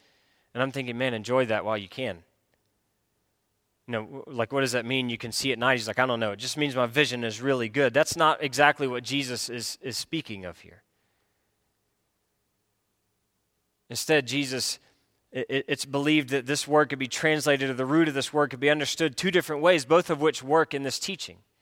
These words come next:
One is that it's a single-mindedness that you have, or a single, singular focus. Are you so focused on the things of God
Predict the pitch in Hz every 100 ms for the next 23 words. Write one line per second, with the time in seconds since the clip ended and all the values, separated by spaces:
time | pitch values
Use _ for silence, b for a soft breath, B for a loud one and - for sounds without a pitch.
0 | _ _ _ _ _ - 143 202 151 156
1 | 151 135 151 - 160 151 - - 185 180
2 | 175 147 147 156 143 131 123 - 131 131
3 | 127 127 120 113 107 - - 180 185 180
4 | 170 156 B B B B - 185 208 196
5 | 175 147 - 107 - - - - - _
6 | _ _ _ _ _ _ _ _ _ _
7 | _ _ _ _ _ _ _ _ _ _
8 | - 151 165 - 208 202 - - 202 208
9 | 214 190 - 160 147 - 190 196 196 180
10 | - - 147 127 139 120 101